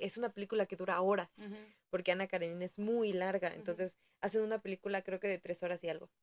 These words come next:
Speaker 1: Y a propósito se casa con el que la hace del Conde Bronski para que la gente vaya a ver a Ana Karenina, porque si no, no la van a ver.
Speaker 2: Ah.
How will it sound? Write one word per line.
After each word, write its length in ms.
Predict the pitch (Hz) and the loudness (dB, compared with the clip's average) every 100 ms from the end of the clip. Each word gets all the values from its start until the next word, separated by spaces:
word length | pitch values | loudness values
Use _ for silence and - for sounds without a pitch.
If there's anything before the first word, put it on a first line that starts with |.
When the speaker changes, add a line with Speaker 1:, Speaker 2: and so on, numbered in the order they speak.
| _ _ _ _ _ _ _ _ _ | _ _ _ _ _ _ _ _ _
Speaker 1:
Y 140 | 247 262 | 2 4
a 100 | 220 | 4
propósito 760 | 226 220 - 240 233 226 226 | 4 4 6 6 6 0 0
se 200 | 240 240 | 0 -2
casa 460 | - 240 226 - - _ _ _ - | 0 0 0 -4 -6 _ _ _ -2
con 160 | 190 180 | -2 -2
el 120 | 175 | -2
que 120 | 180 | 2
la 120 | 180 | 2
hace 140 | 180 202 | 2 0
del 220 | 185 170 | -2 -2
Conde 260 | 175 180 185 | -2 -2 -2
Bronski 640 | 202 220 208 - 202 - _ | 0 -2 -4 -8 -10 -10 _
para 200 | 185 180 | -8 -8
que 120 | 175 185 | -4 -4
la 140 | 180 | -4
gente 520 | - 190 185 202 220 _ - | -6 -8 -4 -4 -4 _ -6
vaya 420 | 180 202 196 196 | 6 6 8 4
a 40 | |
ver 180 | 180 180 | 4 2
a 40 | 180 | 2
Ana 180 | 180 | -2
Karenina, 540 | 175 175 170 185 202 160 | -2 -2 -2 -2 -6 -6
porque 240 | 165 165 160 | -6 -8 -8
si 120 | 170 | -8
no, 140 | 170 | -6
no 120 | 175 165 | -4 -4
la 120 | 151 | -6
van 200 | 147 151 | -8 -6
a 60 | |
ver. 180 | 156 180 _ _ - | -4 -4 _ _ -20
Speaker 2:
Ah. 480 | 190 185 180 185 | -16 -16 -18 -20